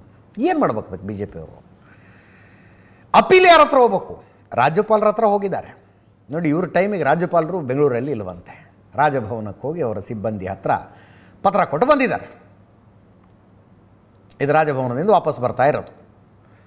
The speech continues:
ಆರ್ ಅಶೋಕು, ಬಸನಗೌಡ ಪಾಟೀಲ್ ಯತ್ನಾಳು, ಆರಗ ಜ್ಞಾನೇಂದ್ರ,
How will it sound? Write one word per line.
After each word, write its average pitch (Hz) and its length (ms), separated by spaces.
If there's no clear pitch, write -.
ಆರ್ 117 180
ಅಶೋಕು, 92 680
ಬಸನಗೌಡ 101 420
ಪಾಟೀಲ್ 95 400
ಯತ್ನಾಳು, 92 500
ಆರಗ 95 280
ಜ್ಞಾನೇಂದ್ರ, 90 580